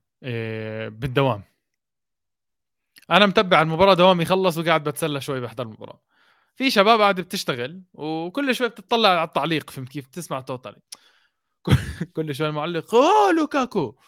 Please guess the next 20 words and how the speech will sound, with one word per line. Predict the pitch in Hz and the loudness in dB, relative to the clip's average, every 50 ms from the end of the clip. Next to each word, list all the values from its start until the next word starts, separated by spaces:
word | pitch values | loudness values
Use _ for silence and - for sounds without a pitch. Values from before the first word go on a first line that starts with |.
| _ _ 190 | _ _ -6
أوه | 220 262 294 302 294 | -4 -2 -2 -2 -4
لوكاكو، | 277 262 254 - - 233 214 - - 120 - | -6 -8 -8 -6 -4 -4 -4 -4 -6 -8 -10
أوه | - 156 185 220 254 254 | -8 -4 -2 -2 -2 -2
لوك-". | 240 233 226 - _ _ _ _ _ _ _ _ | -2 -6 -10 -10 _ _ _ _ _ _ _ _
فالشاب | - 143 - - 269 294 285 - | -8 -6 -2 2 2 2 2 0
فكر، | - 247 240 - 226 196 170 | -2 -4 -2 -2 -2 -2 -2
شو | 147 - 165 147 131 | -4 -6 -6 -6 -6
بحكي | 120 127 131 123 - 180 180 | -6 -10 -12 -10 -8 -6 -4
لي، | 170 165 151 139 120 117 | -4 -4 -4 -6 -6 -8
شو | 123 139 | -10 -8
بدهم | 131 139 127 | -6 -6 -6
يضلوا | 127 127 143 143 143 139 | -4 -4 -4 -4 -4 -4
يعيدوا | 135 131 131 131 127 | -4 -4 -4 -4 -4
الفرصة؟ | 98 113 120 117 - 170 | -4 -6 -10 -8 -8 -8
قلت | 208 262 - _ _ - 143 | -8 -10 -14 _ _ -8 -6
له: | 131 120 | -6 -6
"حبيبي، | - 123 131 165 190 233 196 - _ _ _ _ _ _ | -6 -4 -4 -4 -2 -4 -6 -8 _ _ _ _ _ _
تلت | - 202 196 - | 0 0 0 0
جوال | 196 147 175 180 233 294 277 214 | -2 2 6 6 8 8 6 6
ضيع. | 185 226 294 302 277 - - | 6 4 4 4 4 2 0